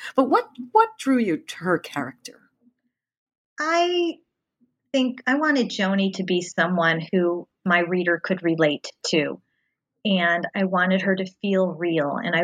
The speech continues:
Speaker 2: she's looking for answers. So the tea bags, for example, um, you know, they have these little wise sayings. I mean, everyone, you,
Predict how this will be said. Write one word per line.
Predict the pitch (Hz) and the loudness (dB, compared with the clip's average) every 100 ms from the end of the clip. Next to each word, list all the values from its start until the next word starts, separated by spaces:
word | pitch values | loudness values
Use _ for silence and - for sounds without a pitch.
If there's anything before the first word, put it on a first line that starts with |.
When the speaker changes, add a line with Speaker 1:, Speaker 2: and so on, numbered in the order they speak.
| 180 | 0
Speaker 2:
she's | 196 - 196 | 0 0 0
looking | 220 214 233 240 226 220 | -2 0 0 2 0 0
for | - 196 - | -2 -2 0
answers. | 196 170 190 156 139 - - _ _ _ _ | -2 -2 -2 0 0 -2 -10 _ _ _ _
So | - 180 170 170 | -2 0 0 -2
the | 190 | -6
tea | 190 226 202 | -4 -2 0
bags, | 170 151 147 - | 2 0 0 -4
for | - | 0
example, | 156 165 - 156 165 160 151 - - 175 | 0 0 -4 -4 -2 0 0 -2 -8 -4
um, | 160 160 - _ _ _ _ _ | -4 -4 -8 _ _ _ _ _
you | 202 | -2
know, | 165 | 0
they | 160 | 0
have | 175 165 165 | 2 2 2
these | 170 185 | -2 0
little | 185 160 | 0 0
wise | 147 151 160 - | 2 0 0 -2
sayings. | 170 165 185 | 0 0 -2
I | 202 | -4
mean, | 226 233 | -2 2
everyone, | 240 277 240 220 214 | 2 2 0 0 0
you, | 220 | -4